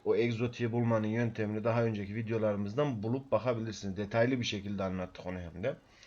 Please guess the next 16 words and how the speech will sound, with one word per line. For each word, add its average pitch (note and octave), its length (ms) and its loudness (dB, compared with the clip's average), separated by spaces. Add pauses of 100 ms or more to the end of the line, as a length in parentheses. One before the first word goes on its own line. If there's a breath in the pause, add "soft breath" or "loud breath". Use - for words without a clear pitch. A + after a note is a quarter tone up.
(1400 loud breath)
Buradan D#3+ 320 6
malzeme D3 500 6
isteyebiliyorsunuz C3+ 840 0
arkadaşlar. A2 580 0
Oksidine B2 600 -2
varana A#2+ 360 2
kadar A#2+ 260 -2
var. A2+ 260 0
Fakat C3+ 340 0
şöyle C3 400 0
bir A2 120 -6
dava A#2 360 4
var G#2 120 0
arkadaşlar. G2+ 760 -4
Gördüğünüz A#2+ 640 -4
gibi F#2 120 -10